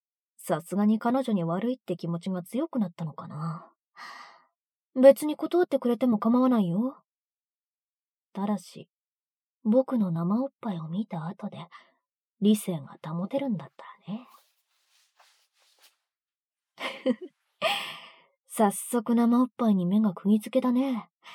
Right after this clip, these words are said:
むしろさっきよりチンチンが大きくなっているんじゃないかな。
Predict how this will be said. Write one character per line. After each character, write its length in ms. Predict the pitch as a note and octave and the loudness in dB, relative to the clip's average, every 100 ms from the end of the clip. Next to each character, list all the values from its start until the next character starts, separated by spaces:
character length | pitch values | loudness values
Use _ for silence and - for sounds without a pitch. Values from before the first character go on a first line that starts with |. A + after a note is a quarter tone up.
| - _ _ _ _ _ _ - | -20 _ _ _ _ _ _ 2
む 200 | G3 G#3+ | 4 4
し 180 | - | 2
ろ 120 | F#3+ E3+ | -6 -6
さ 200 | - A3 | -6 -8
っ 80 | - | -6
き 140 | - | -2
よ 80 | D4 | 0
り 120 | F#3 | 0
チ 180 | - G#3 | 0 2
ン 80 | G#3+ | 2
チ 140 | - | 0
ン 60 | E3+ | -6
が 140 | B2 | -4
大 160 | D3 A#3 | -4 -4
き 140 | - | -6
く 120 | - | -4
な 120 | G#3 E3+ | -2 -2
っ 20 | |
て 120 | F3 | -4
い 60 | E3+ | -4
る 100 | E3 | -4
ん 60 | |
じ 80 | D#3+ | -6
ゃ 40 | |
な 100 | D3+ D3+ | -10 -10
い 60 | |
か 120 | E3 D#3+ | -14 -12
な。 420 | E3 A3+ G3+ - | -6 -6 -8 -12